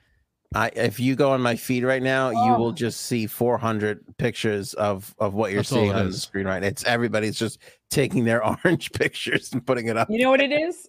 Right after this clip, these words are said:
Speaker 2: It's like when it's, like, a hundred degrees outside and everybody takes a picture of their, uh, temperature in their car, and it says, like, a hundred and four, and you're like, "Oh,
Speaker 1: Yes.
Speaker 2: can't wait for the next one."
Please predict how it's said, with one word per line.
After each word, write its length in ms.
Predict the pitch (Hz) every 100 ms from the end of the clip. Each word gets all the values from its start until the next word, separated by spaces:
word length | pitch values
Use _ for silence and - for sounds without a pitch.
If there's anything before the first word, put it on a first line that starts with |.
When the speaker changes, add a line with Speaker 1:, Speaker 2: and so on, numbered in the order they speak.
| _
Speaker 2:
It's 220 | 208 208 233
like 240 | 220 220
when 160 | 202 196
it's, 220 | 190 -
like, 280 | 196 175 165 _ _ _ _ _ _ _ _ -
a 60 |
hundred 400 | 139 - 240 220
degrees 360 | 214 196 185 175
outside 460 | 160 147 - 156 156
and 100 | 160
everybody 360 | 170 180 170
takes 260 | 165 180 175
a 40 | 170
picture 360 | 180 - 190 175
of 180 | 165 151
their, 300 | 165 156 - _ _ _ -
uh, 80 | 160
temperature 500 | - 202 190 185 196
in 120 | 180
their 100 | 160
car, 420 | 165 175 180 208 175
and 100 | 165
it 100 | 160
says, 140 | 160
like, 120 | 151
a 40 | -
hundred 420 | - 208 208 208
and 180 | 165 -
four, 220 | 202 214
and 80 | 208
you're 100 | 180
like, 240 | 180 170
"Oh, 160 | 254 311
Speaker 1:
Yes. 240 | - -
Speaker 2:
can't 180 | 277 277
wait 220 | 294 330
for 100 | 330
the 100 | 339
next 340 | 403 427 427 -
one." 320 | 339 320 330